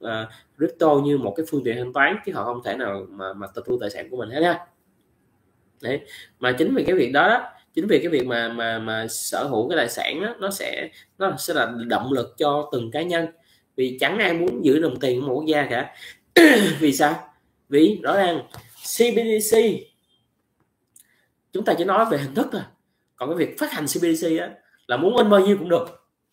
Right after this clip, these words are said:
À, thay vì mà sử dụng tiền mà tiền giấy á, thì phải in bằng nhà máy, in bằng, ờ, ờ, phải tốn tiền này nọ, phải tốn thời gian công sức, ờ, phải theo cái năng lực in của nhà máy đó. Thì bây giờ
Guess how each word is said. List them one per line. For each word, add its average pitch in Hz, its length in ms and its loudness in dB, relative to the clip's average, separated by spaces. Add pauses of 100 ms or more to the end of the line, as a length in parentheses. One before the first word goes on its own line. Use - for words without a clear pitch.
(120)
À, 110 360 -8 (380)
thay 175 300 0
vì 143 200 -4
mà 120 320 -6 (180)
sử - 180 -12
dụng 139 340 -4
tiền 120 420 0
mà 113 120 -8
tiền 117 180 -8
giấy 170 240 2
á, 311 120 0
thì 110 120 -6
phải 107 200 -6
in 175 180 -4
bằng 120 140 -6
nhà 107 140 -6
máy, 180 380 -4 (460)
in 156 380 -10
bằng, 110 380 -6 (100)
ờ, 104 480 -8 (320)
ờ, - 220 -12
phải 113 140 -4
tốn 170 380 -4
tiền 107 300 -4
này 101 120 -4
nọ, 95 240 -6
phải 131 120 -12
tốn 180 180 -6
thời 117 140 -8
gian 131 180 -6
công 135 160 -12
sức, 190 220 -4 (360)
ờ, 110 360 -16
phải 131 280 -8 (160)
theo - 240 -6 (120)
cái 156 220 -8
năng 147 220 -6
lực 117 200 -6
in 147 200 -6
của 151 80 -4
nhà 135 180 -6
máy 123 200 -2
đó. 165 320 -4 (300)
Thì 139 220 0
bây 147 180 0
giờ 127 240 -2